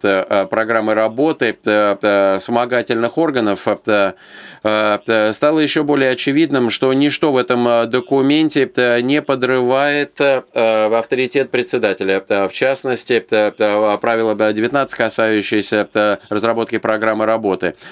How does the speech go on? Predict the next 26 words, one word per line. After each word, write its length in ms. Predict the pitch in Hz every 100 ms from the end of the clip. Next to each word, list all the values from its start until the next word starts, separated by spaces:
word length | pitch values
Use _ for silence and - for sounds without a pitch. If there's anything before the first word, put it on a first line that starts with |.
| - - -
Э, 380 | 104 104 107 107
мы, 360 | - 131 165 -
э, 120 | 135 123
рассчитываем, 840 | - 139 143 - 147 131 131 123
э, 140 | 120 117
на 160 | 120
то, 160 | 123 151
что 160 | - 127
председатель 680 | 143 135 - 143 139 135
будет 220 | 123 131 123
продолжать 460 | 127 131 131 123
прилагать 540 | 120 113 113 113 110 120
усилия 500 | 110 147 135 123 104
по 220 | 120 117
подготовке 640 | - 107 110 117 107 113
программы 520 | 107 104 104 104 101
работы. 540 | 104 101 92 85 90 82 -
Убеждены, 640 | 139 160 143 147 135 127
что, 340 | 117 - 110 -
э, 240 | 107 104 101
продолжающийся 840 | 117 123 131 139 143 123 120 123
процесс 460 | 117 117 135 127 120
открытых 600 | 113 - 127 135 123 120
и 60 |
транспарентных 720 | 113 107 - 117 117 110 110
консультаций 680 | - 107 117 110 139 143 101